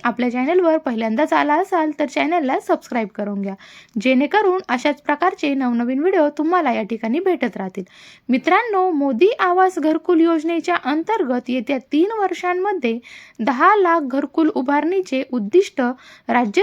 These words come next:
शासनाच्या माध्यमातून घेण्यात आलेले आहे, ज्याच्यापैकी दोन हजार चोवीस पंचवीस या आर्थिक वर्षामध्ये राज्यामध्ये तीन लाख घरकुल उभारणीचे उद्दिष्ट घेऊन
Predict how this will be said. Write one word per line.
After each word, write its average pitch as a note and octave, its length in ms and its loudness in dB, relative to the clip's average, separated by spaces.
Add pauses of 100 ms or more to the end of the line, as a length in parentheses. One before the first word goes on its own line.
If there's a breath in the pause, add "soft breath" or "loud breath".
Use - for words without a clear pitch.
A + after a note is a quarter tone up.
शासनाच्या E4 560 0
माध्यमातून C#4 760 0
घेण्यात B3 480 -2
आलेले D#4+ 340 2
आहे, G3 240 -4 (400 loud breath)
ज्याच्यापैकी F#4 800 2
दोन F4 200 0
हजार E4 300 2
चोवीस C4 420 0
पंचवीस E4+ 560 0
या D4 140 2 (120)
आर्थिक E4+ 380 0
वर्षामध्ये D#4+ 720 0 (420 loud breath)
राज्यामध्ये D#4 680 0 (160)
तीन G4 240 4
लाख E4 300 0
घरकुल C#4+ 360 2
उभारणीचे C#4 600 -2
उद्दिष्ट A#3+ 500 -2
घेऊन D#4+ 340 2